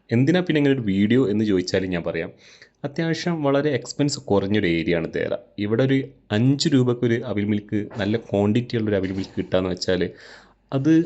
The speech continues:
അത് അത്യപൂർവമാണ്. കാരണം നമുക്ക് വേറൊരു ഏരിയയിൽ, അല്ലെങ്കിൽ നമുക്ക്, എന്താ പറയുക, സ്പെഷ്യൽ ഒരുപാട് മല-, മലയാളികൾ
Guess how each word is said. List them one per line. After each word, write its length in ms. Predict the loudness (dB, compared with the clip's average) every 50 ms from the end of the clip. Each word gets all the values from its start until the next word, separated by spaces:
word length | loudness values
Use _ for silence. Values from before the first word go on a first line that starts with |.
| -2 -8 -20 -14 -6 0
അത് 100 | 2 2 2
അത്യപൂർവമാണ്. 640 | 0 2 0 0 2 2 2 2 4 2 0 0 -2 -2
കാരണം 220 | -2 0 0 0 0 0
നമുക്ക് 240 | 0 -2 0 0 2 2 4
വേറൊരു 380 | 4 4 2 2 2 2 2 4 2
ഏരിയയിൽ, 300 | 2 2 2 0 0 0 0 0
അല്ലെങ്കിൽ 280 | -2 -2 -2 -2 -2 -2 -2 -4 -4
നമുക്ക്, 280 | -6 -6 -4 -2 -2 -2 -2 -4 -8 _ _ _ _ -10 -6
എന്താ 120 | -2 -2
പറയുക, 180 | 0 0 0 -2
സ്പെഷ്യൽ 280 | -2 -6 -6 -4 -2 -2 -2
ഒരുപാട് 240 | 0 2 2 2 2 2 0
മല-, 220 | 0 -2 -2 -2 -2 -2
മലയാളികൾ 420 | 0 2 2 2 2 2 2 2